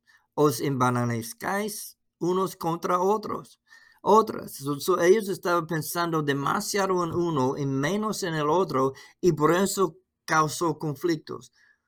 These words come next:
Escucha bien esta pregunta. Porque ¿quién te distingue? ¿O qué tienes que no hayas recibido? Y si lo recibiste, ¿por qué te gloríes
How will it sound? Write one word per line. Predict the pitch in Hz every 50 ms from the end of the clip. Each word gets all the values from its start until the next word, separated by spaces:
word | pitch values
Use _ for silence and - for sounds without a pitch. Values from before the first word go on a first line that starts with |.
| _
Escucha | - 156 151 - - - 233 254 240 - 240 202
bien | 175 170 170 170 165 156 151 151 147 - -
esta | - 160 160 - - 160 139
pregunta. | - 139 135 131 127 123 113 117 - - - _ _ _ _ _ _ _
Porque | - 170 175 185 170 170 - 180 170 156 - -
¿quién | - - 226 226 247 285 226 139 127 123 143 160 160 156 - _ _ _ _ _ _ _ _
te | - 170 165 160
distingue? | 156 156 151 156 - - 196 180 175 156 127 - - - - _ _ _ _ _ _ _ _ _ _ _ - _ - 165
¿O | 165 160
qué | - 190 196 202
tienes | 202 - 220 214 208 208 190 -
que | - 170
no | 160 165 170 185 190 180
hayas | 175 175 175 175 170 165 160 156 - - - -
recibido? | 151 143 127 135 143 147 143 - - 160 147 143 147 147 143 131 113 - - - - - _ _ _ _ _ _ _ _ _ _ _ _
Y | - 175 185
si | - - - 175 151
lo | 151 160 170 196
recibiste, | 202 214 196 - - - 196 185 208 214 - - - 160 143
¿por | 120 - 175 160 160 156
qué | - 202 208
te | 202 208 - 208 185
gloríes | 165 160 165 156 147 143 151 175 208 202 156 127 127 127 127 - -